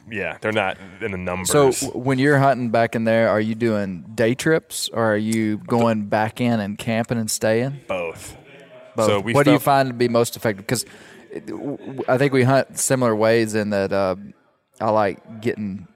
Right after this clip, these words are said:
Speaker 2: back away from roads as much as possible.
Speaker 1: Yep.
Speaker 2: I have yet to, and I, and I think I have an idea for the size of areas you're talking about.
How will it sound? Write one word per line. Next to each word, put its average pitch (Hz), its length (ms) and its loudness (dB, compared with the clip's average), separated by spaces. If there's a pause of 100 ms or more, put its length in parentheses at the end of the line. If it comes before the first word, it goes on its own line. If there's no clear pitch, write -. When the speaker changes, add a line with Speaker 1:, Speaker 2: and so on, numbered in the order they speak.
Speaker 2:
back 104 400 -2
away 101 220 0
from 98 200 -6
roads 104 240 -2
as 101 120 -8
much 104 180 -4
as 104 80 -12
possible. 101 580 -4
Speaker 1:
Yep. 90 260 -6
Speaker 2:
I 127 160 2
have 135 140 2
yet 131 240 4
to, 117 220 0
and 117 140 0
I, 113 100 0
and 113 120 2
I 110 120 2
think 123 220 -2
I 117 80 4
have 110 180 2
an 107 80 0
idea 107 560 2
for 101 220 -4
the 98 120 -6
size 104 560 0
of 90 360 -8 (560)
areas 107 520 0
you're 101 140 -4
talking 104 380 -2
about. 101 400 0